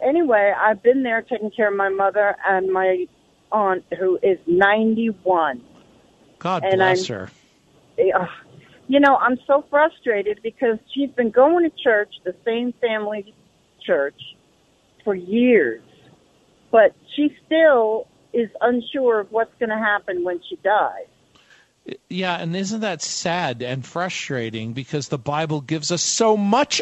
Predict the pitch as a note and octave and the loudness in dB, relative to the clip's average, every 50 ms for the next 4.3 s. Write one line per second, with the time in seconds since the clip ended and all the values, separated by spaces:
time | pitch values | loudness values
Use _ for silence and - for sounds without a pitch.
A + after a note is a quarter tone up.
0 | - - F#3 D#3 - - E3+ D#3+ D3 C3+ A#2+ G#2+ G2+ - - - - - - _ | 0 0 0 0 0 0 0 2 2 2 0 -2 -6 -10 -10 -10 -10 -10 -12 _
1 | _ _ _ _ _ _ _ _ _ _ _ _ _ _ _ - G3 G3+ G3+ G#3+ | _ _ _ _ _ _ _ _ _ _ _ _ _ _ _ 0 0 0 2 2
2 | A#3+ D4+ E4 - _ _ _ _ _ _ _ - A#3 B3 A3+ - C#4 C4+ - D#4 | 0 0 -2 -4 _ _ _ _ _ _ _ -2 -2 -2 0 -2 -4 2 4 2
3 | B3+ B3 A#3 A#3 A#3 A3+ - - D4+ D#4+ - - F4 - - A#3+ G3+ - - - | 2 4 2 2 2 2 2 2 2 2 2 0 -4 0 0 0 0 0 -6 -16
4 | _ - C#4 D4+ D4+ C4 | _ -2 0 0 0 0